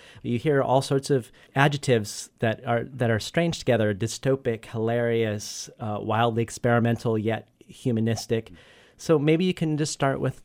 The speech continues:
letting us know how you, how you either developed or found this,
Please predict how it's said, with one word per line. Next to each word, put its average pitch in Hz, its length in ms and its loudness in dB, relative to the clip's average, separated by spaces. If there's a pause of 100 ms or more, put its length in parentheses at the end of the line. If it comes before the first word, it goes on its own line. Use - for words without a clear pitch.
letting 135 340 2
us 131 180 0
know 131 140 4
how 127 280 0
you, 127 360 -2
how 127 220 -2
you 123 220 0
either 113 260 0
developed 113 520 -2
or 98 80 -2
found 113 480 -2
this, - 360 -6